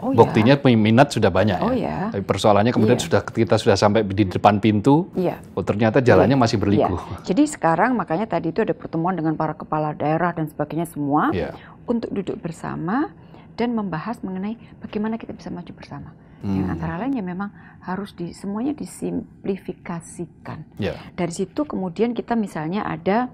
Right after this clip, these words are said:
Speaker 1: beberapa prioritas.
Speaker 2: Ya.
Speaker 1: Ya kan, Presiden sudah memberikan arahan, "Oke, coba akses kita ke pasar non-tradisional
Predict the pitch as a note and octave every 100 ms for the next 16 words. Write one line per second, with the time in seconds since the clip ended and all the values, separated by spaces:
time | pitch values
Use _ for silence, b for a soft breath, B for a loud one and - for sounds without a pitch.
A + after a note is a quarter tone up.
0 | B B B - G3+ F#3+ F#3+ F#3+ F#3+ F#3
1 | F3 - - - - G#2+ D2 - D3+ -
2 | B3 A3 E3+ G#3 G3+ F3 E3 D3+ D3 G3
3 | G#3 B B B - D#3+ E3+ G3 - G#3
4 | - B3 D#4 - G#3 E3+ F3 - - G3+
5 | - G3+ - G3+ - B3 B3+ - A3 A3
6 | B B B - G3 G3 - A3+ A3+ A3
7 | A#3+ A3+ G#3 F#3 F3 F#3+ F#3+ B3 C#4